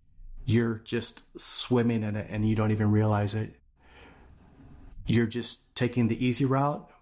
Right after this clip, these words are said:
You're doing just enough to get by. Maybe you're doing a little bit better than other people. But adversity never allows you to do that.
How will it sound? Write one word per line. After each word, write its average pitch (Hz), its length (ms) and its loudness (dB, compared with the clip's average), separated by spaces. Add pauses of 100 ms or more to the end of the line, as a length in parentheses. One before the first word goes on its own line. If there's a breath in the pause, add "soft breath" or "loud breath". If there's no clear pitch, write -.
(120)
You're 107 120 -2
doing 110 240 2
just 113 240 -2
enough 117 180 0
to 120 80 -2
get 120 180 -2
by. 131 400 -4
Maybe 120 220 0
you're 113 100 0
doing 117 160 4
a 117 40 4
little 117 140 2
bit 104 80 -4
better 120 140 0
than 117 100 0
other 113 100 2
people. 151 500 -2 (680)
But 113 120 2
adversity 117 380 0
never 113 200 0
allows 107 360 -2
you 107 60 -4
to 104 120 -12
do 107 140 -6
that. 101 300 -6